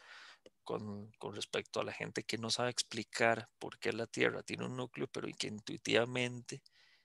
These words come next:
puede llegar a pensar que existe un núcleo. Pero, ¿qué pasaría si hay una, en un, en un caso hipotético, un ejemplo,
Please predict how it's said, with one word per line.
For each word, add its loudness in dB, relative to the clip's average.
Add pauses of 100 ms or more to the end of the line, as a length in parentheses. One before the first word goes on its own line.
(260)
puede 6
llegar 4
a 4
pensar 0
que -6
existe 2
un -4
núcleo. -2 (680)
Pero, 4
¿qué 4
pasaría 8
si 12
hay 6 (760)
una, 0 (500)
en -8
un, -6
en 0
un -4
caso 2
hipotético, -2
un -4
ejemplo, -2